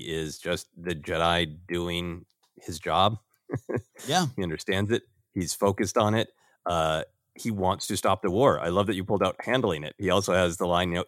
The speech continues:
Speaker 1: "If we catch him, we can end this war right now."
Speaker 2: Yeah.
Speaker 1: It is the flip of what, <laughs> what
Speaker 2: Mm-hmm.
Speaker 1: Anakin is saying of like, "I want to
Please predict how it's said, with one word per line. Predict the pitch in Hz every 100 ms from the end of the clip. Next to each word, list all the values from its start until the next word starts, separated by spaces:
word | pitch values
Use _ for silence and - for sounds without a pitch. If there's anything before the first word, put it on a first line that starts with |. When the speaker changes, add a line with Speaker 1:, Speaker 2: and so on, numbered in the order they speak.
| -
Speaker 1:
"If | 123
we | 127 110
catch | 139 165
him, | 90 92 -
we | 98
can | 104 98 -
end | 117 127
this | 117 107
war | 101 104 107 104 -
right | 98 101 -
now." | 92 110 78 - _ _
Speaker 2:
Yeah. | 160 180
Speaker 1:
It | 139
is | 101 - -
the | - 104
flip | - 160 139 -
of | 113 95
what, | 95 92 98 _ -
<laughs> | - - - 147 - - - _
what | 113 113
Speaker 2:
Mm-hmm. |
Speaker 1:
Anakin | 117 139 135 95
is | -
saying | 95 87 87
of | 82
like, | 82 87 - -
"I | 127
want | 202 131 123 -
to | 104 101